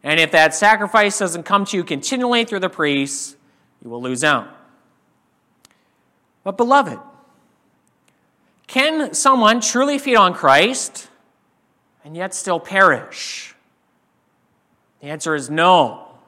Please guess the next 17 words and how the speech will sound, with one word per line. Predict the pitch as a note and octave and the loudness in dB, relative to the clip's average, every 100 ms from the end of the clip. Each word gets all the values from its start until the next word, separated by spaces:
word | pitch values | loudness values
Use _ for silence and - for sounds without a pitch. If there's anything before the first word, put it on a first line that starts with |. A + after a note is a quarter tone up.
| _ _ _ _ _ _ _ _ _ - | _ _ _ _ _ _ _ _ _ -4
That's | C#3 D3 | -2 -2
impossible. | C#3+ C3 F3 G#3 G3+ C#3+ A2+ - _ _ _ _ _ _ _ _ _ _ _ _ _ _ _ D#3 | -6 -2 4 6 4 -4 -10 -20 _ _ _ _ _ _ _ _ _ _ _ _ _ _ _ -2
Yes, | F3+ F#3 | 0 2
we | G3 | 0
agree | D#3 E3+ G3 | 2 4 6
that | F#3+ E3 | 4 4
hypocrites | F#3+ G3 F#3 F#3 F#3 | 0 -2 0 0 0
can | F#3+ E3+ | -6 0
partake | E3 D#3+ F3 F3 G3 | 0 0 2 2 0
of | E3 | 2
the | D3+ | 4
outward | E3 D#3+ D#3+ | 4 4 -2
symbols | D#3+ - F3 F3+ E3 | -2 -4 -2 -2 -4
of | C#3+ | 0
bread | D3+ D#3+ | 0 0
and | D3 | 0
wine. | C#3 D3+ F3 G#3 | 2 4 4 0